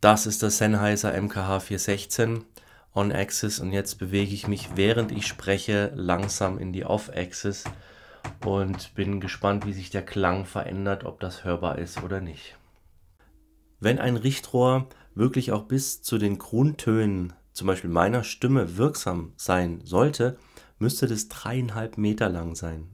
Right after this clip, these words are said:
Dann geht's bis hundert Hertz runter. Und das ist natürlich unrealistisch oder sehr unpraktisch zu bauen.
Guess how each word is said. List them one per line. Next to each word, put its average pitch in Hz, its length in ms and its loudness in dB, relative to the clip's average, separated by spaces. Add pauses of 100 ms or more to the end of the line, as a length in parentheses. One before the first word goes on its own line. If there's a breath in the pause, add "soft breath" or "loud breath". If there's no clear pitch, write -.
Dann 92 180 -4
geht's 107 220 -2
bis - 340 -6
hundert 110 340 0
Hertz 85 280 -4
runter. 78 380 -6 (600 loud breath)
Und - 80 -10
das 104 120 4
ist 110 80 -2
natürlich 104 420 0
unrealistisch 95 760 0
oder 90 160 -2
sehr 95 240 -2
unpraktisch - 680 -4
zu - 180 -12
bauen. 76 280 -4